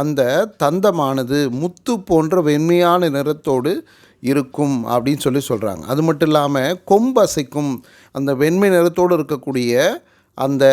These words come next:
தந்தத்தை அது என்ன பண்ணும்? அசைத்து கொண்டே இருக்கும். அதுக்கு பேர் கொம்பு அப்படின்னு சொல்லுவாங்க. அந்த யானை ஏன்னா நீண்ட நெடிய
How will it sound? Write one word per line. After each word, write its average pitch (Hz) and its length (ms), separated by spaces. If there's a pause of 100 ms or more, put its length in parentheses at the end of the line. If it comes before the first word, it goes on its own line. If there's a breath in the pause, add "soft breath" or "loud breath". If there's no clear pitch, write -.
(640)
தந்தத்தை 175 640 (760)
அது 139 180
என்ன 190 180
பண்ணும்? 143 300
அசைத்து 180 400
கொண்டே 151 380
இருக்கும். 123 300
அதுக்கு 143 220
பேர் - 220
கொம்பு 160 320 (100)
அப்படின்னு 131 400
சொல்லுவாங்க. 123 420 (560 soft breath)
அந்த 117 120
யானை 143 440 (400 soft breath)
ஏன்னா 165 120 (160)
நீண்ட 185 340
நெடிய 156 320